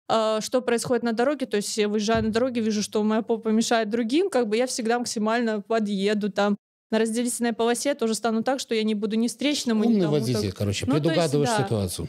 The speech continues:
Speaker 1: Но если, конечно, обидеть, то, э,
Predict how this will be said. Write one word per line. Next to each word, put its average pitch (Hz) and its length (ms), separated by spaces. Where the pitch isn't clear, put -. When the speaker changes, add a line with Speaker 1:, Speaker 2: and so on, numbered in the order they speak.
Speaker 1:
Но 269 220
если, 294 340
конечно, 269 400
обидеть, 254 520
то, 208 960
э, 196 40